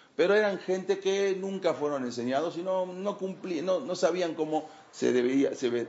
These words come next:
se debía, este, proceder. Todos, obvio, todos estaban en desacuerdo con que venga este, eh, Herodes y ponga un águila en la puerta del Bet Hamikdash.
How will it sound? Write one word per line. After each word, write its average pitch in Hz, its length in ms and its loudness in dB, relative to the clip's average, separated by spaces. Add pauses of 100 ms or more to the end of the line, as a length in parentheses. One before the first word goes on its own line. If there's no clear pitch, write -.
(160)
se 113 160 2
debía, 127 480 2 (380)
este, 101 560 -2
proceder. 110 480 2 (1040)
Todos, 247 500 10
obvio, 196 460 6
todos 190 340 4
estaban 151 480 0 (180)
en 123 160 0
desacuerdo 127 720 2 (140)
con 127 280 0
que 127 320 -2 (320)
venga 117 460 0
este, 120 360 -6
eh, 90 420 -8
Herodes 135 580 0
y 107 80 -10
ponga 110 320 -2
un 107 180 -4
águila 110 520 -4
en 104 120 -6
la 92 80 -6
puerta 101 300 -4
del 107 80 -4
Bet 127 140 -2
Hamikdash. 156 380 -2